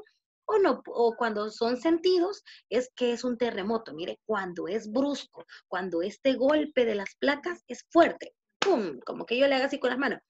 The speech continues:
¡pam! Este golpe que se hace provoca el terremoto. Cuando el movimiento, la liberación de la energía es suave,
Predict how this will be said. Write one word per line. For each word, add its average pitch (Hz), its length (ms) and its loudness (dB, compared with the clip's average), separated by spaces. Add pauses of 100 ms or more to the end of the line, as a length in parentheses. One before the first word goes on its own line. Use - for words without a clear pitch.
(100)
¡pam! 233 300 2 (300)
Este 392 340 2
golpe 349 400 4 (460)
que 247 100 0
se 254 160 0
hace 330 220 2 (400)
provoca 247 360 4
el 226 100 -4
terremoto. 180 500 -8 (400)
Cuando 180 260 -2
el 170 80 -2
movimiento, 185 600 -2
la 302 100 -2
liberación 269 440 -2
de 262 60 0
la 262 80 0
energía 247 420 -2
es 247 160 -2
suave, 277 600 0